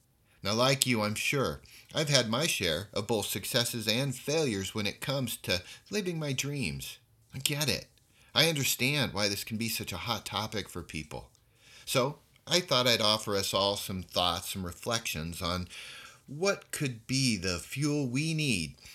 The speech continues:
to turn our visions into something more than that.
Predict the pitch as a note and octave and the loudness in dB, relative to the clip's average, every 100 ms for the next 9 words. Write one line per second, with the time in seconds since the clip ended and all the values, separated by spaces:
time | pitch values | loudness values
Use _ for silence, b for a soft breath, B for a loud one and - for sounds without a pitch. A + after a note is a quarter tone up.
0 | B - - A#2+ C#3 A#2+ G2+ F2+ G2 C#3 | B -6 -2 0 2 2 2 0 0 0
1 | C3+ C#3+ C#3 - A2 F#2+ F#2 - C3+ C3+ | 0 -2 -4 -4 -6 -4 -2 0 0 0
2 | C3+ C3 A#2+ A2+ A2+ A2+ G2+ G2 F2+ G#2 | -2 -2 0 2 2 0 0 -2 4 6
3 | D#2+ - - | 6 0 -14